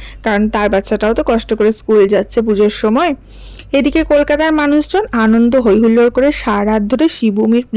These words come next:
লাইনে দাঁড়িয়ে দাঁড়িয়ে প্যান্ডেল দেখছে। আর আমাদের এখানে এখনো অফিসগুলোতে ছুটি পাওয়া যায়নি। অষ্টমী এলে, অষ্টমী, নবমী, দশমী হয়তো তিন দিনের জন্য ছুটি দেবে বলে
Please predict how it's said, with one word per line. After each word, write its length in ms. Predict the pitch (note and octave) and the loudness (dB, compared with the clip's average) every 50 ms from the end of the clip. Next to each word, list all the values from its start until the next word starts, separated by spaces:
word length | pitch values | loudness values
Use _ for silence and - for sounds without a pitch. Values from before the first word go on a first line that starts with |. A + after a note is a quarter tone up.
| A3+ A3+ | 0 0
লাইনে 320 | F#3+ G3+ G#3 A3 A#3 C#4 E4 - | 2 0 0 2 2 0 0 -2
দাঁড়িয়ে 260 | - F3+ G3 G3 G#3 - | -2 -2 0 0 0 0
দাঁড়িয়ে 220 | G3+ G#3+ D4 E4+ F4 - | 0 2 0 0 0 0
প্যান্ডেল 320 | A#3+ G#3 G3 F#3+ F#3+ F#3+ F#3+ | -2 -2 0 0 -2 -2 0
দেখছে। 400 | G3+ F#3+ - - - - - A3 B3 - - - - - - - - - - | -2 -4 -4 -6 -12 -10 -8 -8 -10 -10 -14 -16 -16 -16 -16 -16 -14 -8 -4
আর 100 | D4 D4 D4 C#4+ | -4 -2 0 0
আমাদের 240 | D4 D#4 D4+ E4 D#4 | 0 2 0 0 0
এখানে 260 | D#4+ D#4+ F4 E4 F4 F4 E4 D4+ - C#4+ C4+ | 0 -2 -2 -2 -2 -2 -2 -2 -2 -4 -4
এখনো 260 | C4+ D4 D4 D#4+ E4+ F4 E4+ - - - - - | -2 -2 0 0 0 -2 -4 -6 -16 -18 -8 -4
অফিসগুলোতে 580 | - A3+ - C#4+ C4 C#4 C#4 D4+ D#4+ D#4 - E4 | -4 -2 0 -2 -2 0 2 2 2 2 0 -2
ছুটি 320 | - - - C#4 A#3+ C#4+ | -2 0 -2 0 0 0
পাওয়া 260 | C#4+ D#4+ D#4 D#4+ D#4+ E4 | 0 0 0 0 0 0
যায়নি। 520 | C#4+ D4+ C#4+ C4+ C#4 D4+ D#4+ D4+ C#4+ B3 G#3+ - - - - A3+ | 2 0 0 2 2 2 2 2 2 0 0 -2 -6 -4 -2 0
অষ্টমী 480 | A#3+ A#3+ - - - C4 C4 C#4 D#4+ F4 F4 D#4+ D4 | 0 0 -2 -2 -2 0 0 0 0 0 2 2 2
এলে, 140 | C#4+ D4 F#4 A4 G#4+ E4+ | 2 4 4 4 4 2
অষ্টমী, 300 | D4 C4+ - - B3+ C4+ C4 | 0 0 -2 -2 0 2 2
নবমী, 340 | C4 C4+ C4 C4+ C4+ C#4 C#4 | 2 2 2 2 2 2 2
দশমী 340 | D4 D4 C#4+ - D#4+ F4 G4+ F#4 | 2 0 0 0 -2 -2 0 0
হয়তো 260 | D#4 C4 A#3 A3 B3 B3 | 0 0 2 0 0 0
তিন 180 | A#3+ B3 B3 A#3 A3+ | 2 2 2 4 4
দিনের 220 | A#3 A#3 A#3 A3+ | 4 4 2 2
জন্য 140 | A#3 B3 C#4+ D#4+ E4 | 2 2 0 -2 -4
ছুটি 360 | - - - B3 A3 - C4 C4+ A#3 A3+ G#3+ | -10 -6 -4 -6 -4 0 -2 -2 0 2 2
দেবে 220 | G#3 G3+ G3 G3+ | 4 4 4 2
বলে 240 | G3+ A3 A3 A3+ C4+ | 2 2 2 2 2